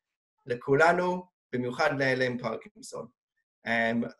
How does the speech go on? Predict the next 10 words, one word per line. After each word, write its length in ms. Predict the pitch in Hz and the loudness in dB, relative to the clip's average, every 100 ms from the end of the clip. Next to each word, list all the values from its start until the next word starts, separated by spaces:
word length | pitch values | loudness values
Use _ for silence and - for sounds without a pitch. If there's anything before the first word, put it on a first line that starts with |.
| 113 | -2
ואפילו 920 | 151 208 - - _ _ _ 160 151 127 | 4 4 2 -10 _ _ _ -6 -4 -2
בלי 200 | 123 143 | 2 2
לצאת 420 | 160 - 220 190 | 2 2 0 0
מהבית, 680 | 185 165 147 190 190 196 127 | 0 2 4 4 4 0 -2
אפשר 380 | 131 160 151 | 0 2 2
להתחבר, 760 | 147 135 - - 120 147 156 143 123 | 2 -2 -4 -6 -2 2 2 0 -2
לראות 380 | 120 147 147 | 2 2 2
מה 160 | 143 139 | 0 -4
קורה 280 | 135 123 113 | -2 -2 0
ביוטיוב, 840 | 120 131 160 156 156 151 151 135 | 0 -2 -2 -2 -6 -2 -2 -4